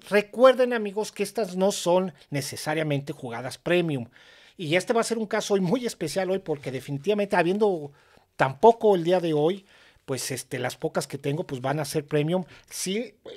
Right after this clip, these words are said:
como antes se nos ha dado por ahí, pero bueno, amigos. Entonces, pues, les estoy poniendo cosas que,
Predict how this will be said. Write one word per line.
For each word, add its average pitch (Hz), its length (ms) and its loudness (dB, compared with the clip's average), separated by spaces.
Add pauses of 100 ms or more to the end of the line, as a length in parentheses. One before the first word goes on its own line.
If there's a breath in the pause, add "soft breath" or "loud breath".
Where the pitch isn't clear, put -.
(120)
como 135 360 -2
antes 143 300 -4
se 147 80 -4
nos 135 200 -4
ha 143 80 -4
dado 143 280 -4
por 123 160 -12
ahí, 139 240 -10
pero 120 260 -12
bueno, 120 240 -8
amigos. 113 400 -16
Entonces, 160 520 -2 (420 loud breath)
pues, 180 120 0
les 190 200 2
estoy 240 240 0
poniendo 254 520 -2
cosas 226 440 -2
que, 170 180 -8